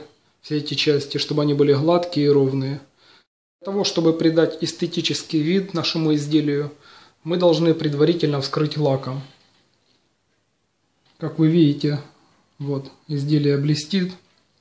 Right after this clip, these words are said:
После того, как дерево было нарезано под размер и вскрыто было лаком, э, и просохло, мы сверлим дырки. После того, как просверлили дырки и заготовили заранее,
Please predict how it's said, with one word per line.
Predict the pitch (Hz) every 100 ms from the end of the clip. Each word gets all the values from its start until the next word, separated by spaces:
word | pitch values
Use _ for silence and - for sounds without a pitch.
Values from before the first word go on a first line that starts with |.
| _ _ _ _ _ _ _ - - _
После | 185 190 185
того, | 175 160 151 147 - - _ -
как | 147 156
дерево | 190 175 165 156
было | 160 151
нарезано | 151 151 147 151 143
под | 160 147
размер | 151 143 143 151 151 151 - _ _ _ -
и | 156
вскрыто | - - 185 190 147
было | 151 147
лаком, | 139 139 147 143 147 143 - _ _ _ _ _ _ _ - _ _ -
э, | 147 139 139 -
и | 160
просохло, | 147 139 - 180 175 165 160 160 - _ - _
мы | 147 175 185 180 - _ -
сверлим | - 156 165 156 156 147
дырки. | 143 135 139 151 - _ _ _ _ _
После | 156 185
того, | 180 190
как | 185 180
просверлили | 160 165 165 165 151 147
дырки | 143 185 180 -
и | 143
заготовили | 151 143 151 165 156 147
заранее, | 139 147 151 143 135 139